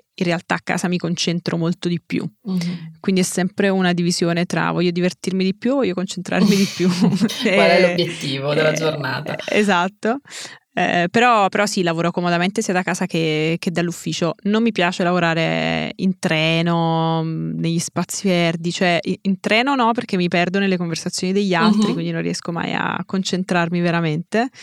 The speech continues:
Speaker 1: Poi puntualmente acchiappo qualcuno a fianco che mi parla,
Speaker 2: <laughs>
Speaker 1: eh, eccetera. E, o sono io quella che attacca bottone, chissà chi può dirlo. Ehm, però è interessante come stanno cambiando tan-, cioè questa domanda probabilmente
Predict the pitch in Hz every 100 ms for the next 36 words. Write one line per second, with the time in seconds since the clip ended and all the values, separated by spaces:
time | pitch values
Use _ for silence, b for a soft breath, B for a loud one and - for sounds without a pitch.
0 | B B - 202 185 214 208 170 160 -
1 | 156 165 165 165 - 165 180 - 156 160
2 | 160 160 151 151 151 156 156 151 151 190
3 | - 156 160 156 - - 180 - 165 180
4 | 208 294 B B B B B - 208 202
5 | 196 185 185 175 170 165 165 156 160 -
6 | 165 170 - 185 - 170 165 - 165 156
7 | - 180 147 - - 175 160 160 151 180
8 | 240 B B B B B - 196 185 175
9 | 165 156 - - - - 233 247 254 240
10 | 196 240 240 269 202 214 226 226 202 185
11 | 196 208 202 180 208 - 196 - 190 196
12 | 196 214 226 165 180 202 202 185 196 196
13 | 190